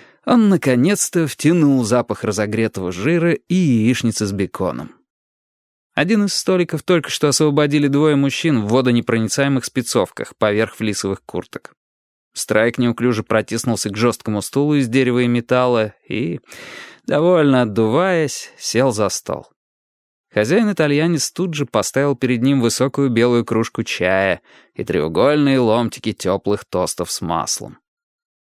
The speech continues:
Не прошло и пяти минут, как Страйку принесли полный английский завтрак на большой овальной тарелке. Среди здоровенных грузчиков, которые беспрестанно вваливались в забегаловку и вскоре уходили,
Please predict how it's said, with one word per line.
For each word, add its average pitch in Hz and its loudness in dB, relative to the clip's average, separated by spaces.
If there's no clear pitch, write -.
Не 147 4
прошло 143 2
и 139 2
пяти 139 -2
минут, 139 2
как 123 0
Страйку 147 2
принесли 135 2
полный 165 0
английский 131 0
завтрак 107 -2
на 120 2
большой 110 2
овальной 98 -2
тарелке. 92 -4
Среди 131 2
здоровенных 123 2
грузчиков, 117 -4
которые 120 0
беспрестанно 123 -2
вваливались 104 -2
в 98 -8
забегаловку 110 -2
и 95 -4
вскоре 104 -2
уходили, 110 -4